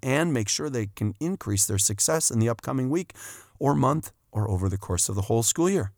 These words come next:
This would need to be done with frequency and become a habit for the students. One question per test per week, all measuring up to a larger picture of what is going on. And then, here's the fun part. After a while,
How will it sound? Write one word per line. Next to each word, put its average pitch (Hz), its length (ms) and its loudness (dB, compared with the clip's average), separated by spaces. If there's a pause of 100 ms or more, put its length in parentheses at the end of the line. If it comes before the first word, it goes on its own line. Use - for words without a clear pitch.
(640)
This 190 320 8
would 165 280 4
need 143 220 6
to 156 80 2
be 156 140 0
done 104 320 4
with 120 120 4
frequency - 680 -2 (100)
and 95 80 0
become 98 300 2
a 107 60 6
habit 131 380 4
for - 140 -6
the 90 80 -4
students. - 540 0 (180)
One 160 220 4
question 175 500 0
per 156 200 0
test 147 380 2
per 175 160 2
week, 147 320 -2
all 117 200 4
measuring 131 400 2
up 110 160 2
to 113 160 0
a - 20 2
larger 110 380 2
picture 117 340 0
of 120 140 0
what 98 160 2
is 110 100 2
going 135 300 2
on. 95 180 4
And 104 180 6
then, 156 300 2 (640)
here's 90 280 0
the 127 60 4
fun 233 280 8
part. 135 280 4 (360)
After 190 260 4
a 131 80 6
while, 156 500 0